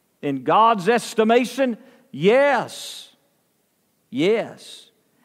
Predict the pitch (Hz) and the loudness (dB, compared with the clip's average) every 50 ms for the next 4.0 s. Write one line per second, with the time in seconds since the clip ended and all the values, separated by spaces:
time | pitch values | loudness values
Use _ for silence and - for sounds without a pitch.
0 | _ _ - 190 226 247 269 - - - - 277 269 269 262 240 208 190 208 240 | _ _ -2 0 2 2 2 0 -4 -4 -2 0 2 4 4 2 2 2 2 4
1 | 247 233 208 180 208 208 202 190 180 175 160 139 - - - _ _ _ _ 160 | 4 4 4 4 4 4 4 4 4 2 0 -2 -8 -16 -20 _ _ _ _ 0
2 | 175 269 311 285 202 196 185 170 - - - 240 240 240 240 226 185 - - 269 | 2 2 2 2 0 -4 -6 -6 -6 -4 0 2 4 4 4 2 0 0 -2 -2
3 | - - - 254 247 226 220 233 262 277 269 240 196 160 147 147 151 147 139 123 | -2 -2 -2 -2 -2 0 2 2 2 4 4 2 2 2 0 0 -2 -2 -4 -4